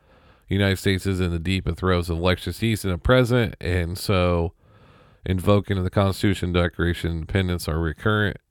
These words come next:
uh, if not coherent. Of course, uh, talk is generally cheap, and the cheaper one comes from the mouth of politicians. That's true.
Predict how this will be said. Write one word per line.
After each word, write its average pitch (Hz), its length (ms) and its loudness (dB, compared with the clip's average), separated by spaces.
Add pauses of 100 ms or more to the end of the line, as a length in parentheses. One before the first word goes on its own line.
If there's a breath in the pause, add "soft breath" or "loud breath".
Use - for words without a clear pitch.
(140)
uh, - 120 -2 (100)
if - 200 -6
not 71 280 -4
coherent. 101 580 0
Of - 140 -8
course, - 580 2 (240 soft breath)
uh, 82 180 -2
talk 90 360 -2
is 82 180 -2
generally 85 340 -4
cheap, 107 480 -2
and 85 140 -4
the 78 60 -4
cheaper 98 420 -4
one 87 160 -2
comes 82 300 -2
from 90 140 -4
the 82 60 -4
mouth 80 280 -2
of 82 80 -8
politicians. 85 640 -2
That's 135 300 4
true. 65 320 -6